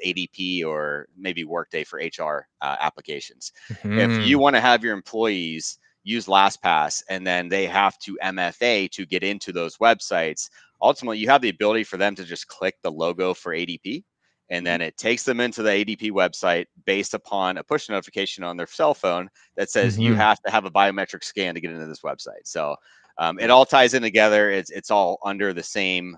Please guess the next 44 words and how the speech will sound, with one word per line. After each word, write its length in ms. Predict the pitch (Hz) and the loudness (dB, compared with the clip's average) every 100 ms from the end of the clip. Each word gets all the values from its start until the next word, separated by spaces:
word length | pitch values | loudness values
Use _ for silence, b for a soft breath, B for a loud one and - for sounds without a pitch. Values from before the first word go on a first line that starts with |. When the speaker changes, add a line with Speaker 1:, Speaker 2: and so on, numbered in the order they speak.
| - | -6
Speaker 1:
uh, 180 | 82 80 | -2 -2
pane 240 | - 98 | -4 -8
of 80 | 82 | -4
glass, 380 | 82 85 87 - | 0 0 0 -4
which 360 | 82 78 - b b b - | -8 -8 -12 b b b -2
as 240 | 95 92 - | 2 2 2
I 220 | 98 98 | 2 2
T 360 | 92 - 101 95 | 0 -4 -4 0
goes, 420 | 101 104 107 90 | 2 2 2 -4
you 80 | 87 | -8
know, 160 | 82 80 | -6 -2
that's 340 | 85 - - | -2 -2 -10
not 300 | 85 82 82 | -6 -4 -4
something 360 | - 82 87 82 | -8 -10 -10 -12
that 180 | 80 82 | -10 -12
is 100 | - | -14
the 80 | |
most 220 | 80 80 - | -12 -12 -8
<laughs> 80 | 92 | -8
common. 300 | - 139 - _ B B - | -6 -6 -8 _ B B -4
So 300 | 127 98 85 B - | 2 2 2 B 4
Speaker 2:
Yeah. 80 | |
Speaker 1:
having 160 | 139 143 | 6 6
the 80 | 135 | 4
ability 300 | 110 131 123 | 8 8 8
to 80 | - | 4
kinda 220 | 123 104 | 2 2
check 280 | - 120 87 | 2 2 4
all 220 | 113 110 | 4 4
three 220 | 101 107 | 0 -2
of 40 | |
those 180 | 101 95 | 0 -2
boxes 460 | 90 90 95 - 101 | 2 2 2 -2 -2
off 300 | 90 92 - | 0 0 -4
in 160 | 87 | -14
one 220 | 82 85 85 | -8 -8 -8
solution, 560 | - 80 101 - 127 | -12 -10 -8 -8 -6
it's, 160 | 87 - | -6 -6
it's 180 | 87 - | -14 -6
very, 460 | 82 78 78 76 | -2 0 -2 -4
uh, 260 | 71 69 67 - b b | -4 -4 -4 -10 b b
obviously, 540 | 78 78 76 85 76 73 | -6 -6 -6 -8 -8 -8
uh, 120 | 71 | -10
beneficial. 580 | 73 73 - 69 64 | -8 -10 -10 -14 -16